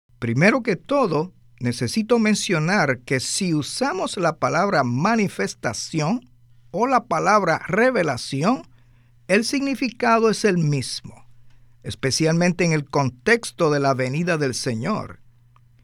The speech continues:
En ambos casos se refiere a que el velo será quitado. Así que por conveniencia usemos la palabra revelación. El punto es que la segunda venida de Cristo será la revelación del Cristo que está presente con nosotros hoy día.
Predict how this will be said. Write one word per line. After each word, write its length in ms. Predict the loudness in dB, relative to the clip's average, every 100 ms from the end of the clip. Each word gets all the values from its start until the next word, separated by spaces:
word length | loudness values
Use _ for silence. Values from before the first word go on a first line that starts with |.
| _ _
En 260 | 2 4
ambos 420 | 4 2 0 -2 -4
casos 600 | -2 0 0 0 -2 0
se 140 | -4
refiere 600 | -2 -4 -2 -2 0 0
a 80 | 0
que 240 | -2 -2
el 160 | -2 -2
velo 560 | -4 -2 0 0 -2 -2
será 340 | -2 0 -2
quitado. 800 | -4 -8 -6 -6 -6 -8 -14 -18 _ _ _ _ _ _ _
Así 240 | -12 -6 -2
que 140 | -2
por 180 | 0 0
conveniencia 960 | 2 2 2 2 2 -2 -2 2 2 0
usemos 500 | -4 0 2 2 2
la 180 | 0 2
palabra 680 | 2 4 2 2 2 2 0 -6
revelación. 1000 | 0 2 4 2 2 -2 -6 -6 -8 -16 _ _ _ _ _ _ _ _ _ _ _ -4
El 120 | -2
punto 400 | 0 -2 2 2
es 160 | 2 2
que 120 | 2
la 140 | 2
segunda 600 | 2 0 2 2 2 2
venida 360 | 2 2 2 0
de 140 | -2
Cristo 600 | -4 -4 -2 -2 -4 -4
será 420 | -2 -2 0 2 2
la 180 | 2
revelación 960 | 0 0 0 0 0 -2 -2 -2 -2 0
del 220 | -2 -4
Cristo 400 | -4 -4 -4 -6
que 80 | -6
está 260 | -6 -4 -2
presente 800 | -2 -2 -2 -2 -2 -2 -6 -4
con 220 | -4 -2
nosotros 640 | -4 -2 -4 -2 -4 -2
hoy 240 | -2 -2 -2
día. 400 | -2 -2 -4